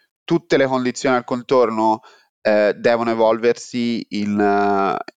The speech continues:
in, in tal senso. E, e questo l'abbiamo visto noi anche nel nostro percorso, no? Cioè anche quando parli, non so, con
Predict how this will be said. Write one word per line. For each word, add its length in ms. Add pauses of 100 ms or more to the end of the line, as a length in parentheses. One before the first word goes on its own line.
in, 500
in 160
tal 220
senso. 640 (300)
E, 520
e 100
questo 280
l'abbiamo 340
visto 260
noi 160
anche 180
nel 100
nostro 280
percorso, 560
no? 140
Cioè 160
anche 260
quando 300
parli, 320
non 160
so, 160
con 360